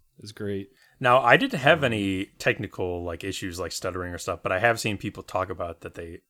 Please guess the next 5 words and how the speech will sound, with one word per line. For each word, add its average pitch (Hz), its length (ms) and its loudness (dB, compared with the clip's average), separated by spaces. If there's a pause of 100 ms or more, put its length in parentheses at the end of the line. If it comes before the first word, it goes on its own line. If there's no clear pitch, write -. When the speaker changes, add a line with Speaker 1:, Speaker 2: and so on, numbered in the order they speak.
(340)
Speaker 2:
sometimes 87 460 -2 (120)
do 98 100 -4
experience 87 520 -10
that. 90 360 -6 (380)
Uh, 85 400 -2